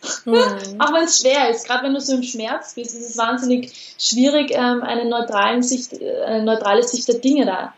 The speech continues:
Speaker 2: einfach zu bekommen.
Speaker 1: Ja.
Speaker 2: Und, ähm, ich hab's, wie gesagt, wirklich als Antrieb gesehen, dass
Speaker 1: Mhm.
Speaker 2: du vielleicht, Nina, jetzt einfach schon zu sicher in dem bist, was du tust.
Speaker 1: Mhm.
Speaker 2: Du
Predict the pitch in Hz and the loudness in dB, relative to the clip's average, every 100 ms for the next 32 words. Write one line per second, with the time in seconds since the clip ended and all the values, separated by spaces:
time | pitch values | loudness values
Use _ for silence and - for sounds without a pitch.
0 | _ _ _ - 202 202 - 208 214 214 | _ _ _ -10 -6 -6 -4 0 0 0
1 | - 220 220 247 240 226 208 - - _ | 0 2 4 2 2 -4 -6 -12 -20 _
2 | _ _ - 220 220 214 214 208 226 208 | _ _ -10 -4 -2 -2 -4 -4 -2 -2
3 | 208 208 202 202 - _ - - 269 262 | -2 -2 -2 -6 -16 _ -10 -2 0 2
4 | 254 254 247 262 247 247 247 254 247 247 | 2 2 2 2 0 0 0 -2 0 0
5 | 233 233 - 220 262 269 226 220 - 208 | 0 0 -2 0 0 0 -2 -2 -6 -6
6 | 214 190 190 190 208 226 294 - 233 233 | -4 -4 -6 -4 -4 -4 -6 -2 -2 -2
7 | 254 240 240 - 247 240 247 240 233 - | -2 2 2 4 4 6 4 4 0 -14
8 | - - 233 233 247 - 247 247 - 277 | -16 -6 -2 0 -2 0 0 0 -2 -2
9 | 262 285 254 226 208 208 - 196 - 202 | 2 4 4 2 -2 -4 -10 -12 -10 -10
10 | - 190 185 233 226 214 214 233 - _ | -8 -8 -4 -2 -2 -4 -8 -10 -12 _
11 | _ | _